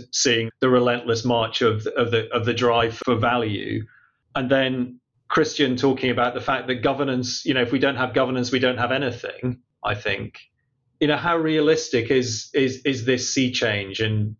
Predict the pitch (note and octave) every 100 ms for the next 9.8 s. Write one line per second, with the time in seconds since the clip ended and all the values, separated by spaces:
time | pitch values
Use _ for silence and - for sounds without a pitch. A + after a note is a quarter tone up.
0 | _ _ _ - C3+ B2+ A#2 B2+ B2 A#2
1 | B2+ B2 B2 C3 A#2 A2+ A#2 A#2 B2 A#2+
2 | - - C#3+ C3+ C3 B2+ B2+ A#2+ - -
3 | - - C#3+ C3+ B2 A2 A2+ A#2 B2 A2+
4 | A2+ - B2+ A2 G#2+ C#3+ A#2+ B2+ B2+ B2
5 | B2+ B2 A#2 A#2+ A#2+ B2+ B2 B2+ A2+ A2
6 | - - _ D3 D3+ D#3 D3 C3 - D3+
7 | C#3+ D3 C3+ B2+ A2+ B2 D3+ C#3+ C3+ A#2
8 | A2 - _ C3 C3+ C3 B2+ A#2 - B2+
9 | B2 A#2+ A#2 B2 A#2+ A#2 A#2 A2